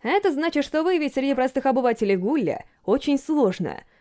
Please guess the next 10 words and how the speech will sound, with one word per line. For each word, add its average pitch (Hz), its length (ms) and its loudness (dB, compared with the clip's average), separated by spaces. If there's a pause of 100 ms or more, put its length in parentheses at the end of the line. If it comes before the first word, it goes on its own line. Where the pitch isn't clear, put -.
(140)
и 349 140 0
обществу 320 360 0
придется 247 380 -2
как-то 262 280 0
научиться 277 500 -2
разоблачать 190 580 0
затаившееся 240 600 0
внутри 220 280 0
него 220 160 2
зло. 202 320 -2